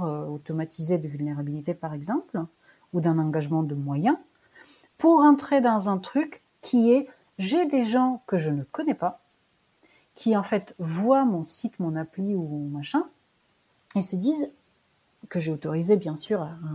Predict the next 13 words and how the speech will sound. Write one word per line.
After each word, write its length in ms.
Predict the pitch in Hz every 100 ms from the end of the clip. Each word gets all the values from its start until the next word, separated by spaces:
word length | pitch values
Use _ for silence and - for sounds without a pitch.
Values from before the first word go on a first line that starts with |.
| 151 160
à 40 |
venir 240 | 156 220 -
sur 200 | - 185
mon 120 | 175
programme, 320 | - 190 285 - - -
qui 80 | 208
se 40 |
disent, « 140 | 233 294
Ah, 80 | 427
tiens, 280 | - 320 339 - _
ça, 240 | - 320 359
c'est 180 | 359 285
rigolo. » 500 | 262 233 240 240